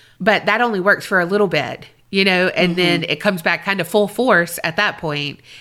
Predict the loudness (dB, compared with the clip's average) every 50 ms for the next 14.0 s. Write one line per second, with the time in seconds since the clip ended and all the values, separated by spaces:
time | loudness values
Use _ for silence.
0 | -20 _ _ 0 0 2 2 2 2 2 0 -2 -2 -2 0 2 2 0 0 -2
1 | -2 -2 -2 -2 0 2 4 4 4 4 2 2 2 0 0 0 2 2 4 4
2 | 4 4 2 0 0 2 2 2 2 0 0 -2 -4 -8 -14 -20 -20 -20 -20 -20
3 | -20 -20 -20 _ _ _ _ _ _ -4 -2 -2 0 2 2 2 2 2 0 0
4 | -2 -2 -2 0 0 -2 -2 -2 0 2 2 2 2 0 -2 -2 -2 0 2 2
5 | 2 0 -2 -4 -6 -10 -12 -16 _ _ _ _ _ _ _ _ _ _ -2 -2
6 | -2 -2 -4 -2 -2 -2 -2 -2 -2 -2 0 -2 -2 -2 -2 -4 -4 -4 -4 -6
7 | -8 -12 -18 _ _ _ _ _ _ -4 0 0 2 2 2 0 0 -2 -2 -2
8 | -4 -8 -10 -16 -18 -20 _ _ _ _ _ _ _ _ _ _ _ _ -10 -8
9 | -6 -2 0 0 0 0 0 -2 -4 -6 -6 -10 -8 -2 2 2 2 2 0 -4
10 | -8 -10 -6 -2 -2 -2 -2 -4 -4 -2 0 0 0 0 -2 -2 -2 -2 -4 -6
11 | -8 -10 -12 -14 -16 _ _ _ _ _ _ _ _ _ _ _ _ _ _ _
12 | _ _ _ _ _ -2 -2 0 0 0 0 2 2 0 0 -2 -4 -4 -4 -2
13 | 0 2 2 2 2 -2 -2 0 -2 -2 -2 -8 -4 -2 0 0 0 -2 -6 _